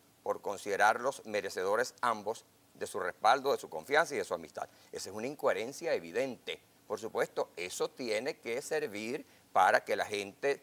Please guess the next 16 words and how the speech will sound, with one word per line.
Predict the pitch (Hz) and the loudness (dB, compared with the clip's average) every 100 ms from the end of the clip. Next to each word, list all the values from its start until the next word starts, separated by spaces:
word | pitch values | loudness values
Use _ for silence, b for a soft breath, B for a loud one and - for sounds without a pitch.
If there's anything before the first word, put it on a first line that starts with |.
| - | -10
se | - 120 104 | -6 -2 -2
surta | - 196 170 - 90 - - - | 0 0 0 4 2 2 -12 -14
y | 120 | -8
comience | - 95 87 82 87 - | -2 -2 -2 -8 -6 -4
una | 156 87 | -2 -2
guerra | 85 95 113 | -2 -2 0
de | 127 | 0
rumores | 139 156 131 98 110 | 0 -2 -2 -4 -4
que | - 110 | -2 -2
encuentra | 87 82 135 156 151 165 | -2 -2 0 0 0 -2
asidero | 147 104 135 156 156 - | -2 -4 -2 0 0 -2
en | 110 | -2
la | 101 | 0
verdad | 85 87 98 - - | 0 0 2 2 2
que | 127 | -6
existe, | - 190 - 92 | -4 -8 -8 -10